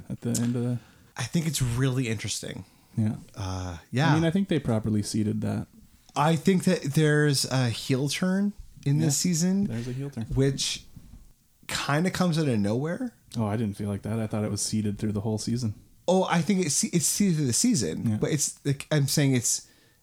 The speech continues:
Speaker 2: it doesn't happen in the first season. Like, this is a very, like,
Speaker 1: Mm-hmm.
Speaker 2: season two heel turn
Speaker 1: Yeah, yeah.
Speaker 2: that is, I think it's rad.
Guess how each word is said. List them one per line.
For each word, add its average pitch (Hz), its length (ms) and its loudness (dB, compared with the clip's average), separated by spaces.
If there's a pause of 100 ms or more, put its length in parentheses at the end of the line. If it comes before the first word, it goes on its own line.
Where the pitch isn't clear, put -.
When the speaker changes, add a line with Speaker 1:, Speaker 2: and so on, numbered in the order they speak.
(120)
Speaker 2:
it 143 80 -2
doesn't 151 220 2
happen 131 300 2
in 123 60 4
the 110 80 2
first - 280 -2
season. - 360 -8 (100)
Like, 107 140 -2
this 131 160 2
is 139 120 2
a 127 60 2
very, 113 300 2
like, 101 280 -2
Speaker 1:
Mm-hmm. - 280 -4
Speaker 2:
season 127 320 4
two 127 200 2
heel 113 340 -2
turn 175 440 -2
Speaker 1:
Yeah, 110 200 0
yeah. 110 80 -6 (280)
Speaker 2:
that 117 340 2 (1400)
is, 117 640 0 (1000)
I 160 100 2
think 190 160 2
it's 113 120 0
rad. 98 480 0